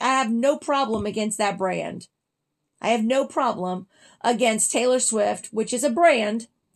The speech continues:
doing what she's doing. She looks like she's genuinely having a good time at the games now.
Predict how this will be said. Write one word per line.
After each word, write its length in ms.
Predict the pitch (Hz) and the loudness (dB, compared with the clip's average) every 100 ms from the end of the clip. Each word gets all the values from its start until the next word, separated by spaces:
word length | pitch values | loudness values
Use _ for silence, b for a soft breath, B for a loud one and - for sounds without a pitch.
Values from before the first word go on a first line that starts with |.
| _ _ _ _ _ _ _ _ _ _ - | _ _ _ _ _ _ _ _ _ _ -6
doing 240 | 285 277 | -4 -2
what 200 | 269 - | -2 0
she's 160 | 285 208 | -2 -2
doing. 340 | 320 302 208 | 0 0 0
She 180 | - 277 | -2 -2
looks 280 | 254 294 311 | 0 0 0
like 160 | 294 | 0
she's 260 | 220 277 - B B | 2 -2 -4 B B
genuinely 680 | - 320 330 359 359 349 330 | -2 4 4 4 -2 -2 -2
having 400 | 302 294 277 285 | 0 0 2 0
a 80 | 269 | 0
good 240 | 262 247 | 2 0
time 320 | - 254 233 220 | 0 0 0 -2
at 100 | 185 | -2
the 80 | |
games 420 | 180 190 180 185 151 | -4 -2 -4 -6 -8
now. 420 | 160 98 - | -8 -10 -14